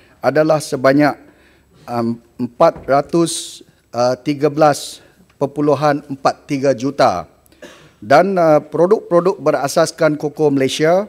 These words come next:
mempunyai pasaran yang luas dan diterima baik oleh pengguna pada peringkat antarabangsa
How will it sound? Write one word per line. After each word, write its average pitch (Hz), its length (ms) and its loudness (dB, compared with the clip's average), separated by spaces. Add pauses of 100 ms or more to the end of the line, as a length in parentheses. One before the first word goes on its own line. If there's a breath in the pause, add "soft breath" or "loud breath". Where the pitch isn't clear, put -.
mempunyai 143 520 -6
pasaran 143 760 0
yang 135 200 -2
luas 147 520 0 (440 soft breath)
dan 165 240 6
diterima 180 480 -2
baik 170 320 0 (880)
oleh 165 320 0
pengguna 156 480 0
pada 151 240 -2
peringkat 147 480 -4
antarabangsa 131 880 0